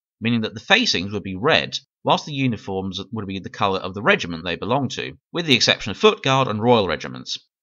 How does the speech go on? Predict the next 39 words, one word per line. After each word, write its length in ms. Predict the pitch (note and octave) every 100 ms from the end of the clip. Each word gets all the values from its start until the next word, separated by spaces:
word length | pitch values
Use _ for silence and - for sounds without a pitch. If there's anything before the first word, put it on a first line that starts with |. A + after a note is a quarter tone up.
| _
After 280 | - F#2+ G2+
eighteen 240 | F2+ G2 F#2
twelve, 340 | A3+ A#3+ G3
though, 280 | F2 F2+ C3 C3+
this 200 | - -
was 120 | -
changed, 580 | - - F#3 - - - - _
and 160 | G#3+ E4+
they 100 | C#4+ -
simply 320 | - D3+ D3+
wore 260 | G2 G2+ G2+
red 280 | F#2 E2+ G#2
with 140 | G#2+
facings 520 | - A#3 D#3 F#2+ E2
like 200 | D#2+ D#2+
the 80 | F#2
line 260 | E2 D2+ E2
soldiers, 520 | F3 D#3+ E2 D2+ - _
albeit 400 | G3+ A3 F#3 F3+
still 240 | - F#3+ C3+
keeping 320 | B2 F#2+ F#2
the 80 | E2
lace. 440 | A#2 E2+ - - - _ _ _ -
Now 200 | A#3 B3+
again, 260 | B3 A#3+
it 160 | A3 B3
might 260 | B3+ C4
have 60 | B3
taken 240 | E3 D3
a 40 | C3+
while 260 | D3 C#3
for 100 | A2+
this 160 | A2 G#2
to 80 | -
filter 280 | A#2 G2+ G#2
through 200 | G2+ F2+
the 140 | A2
army, 380 | D#3 D#2 E2 -
but 220 | - A#3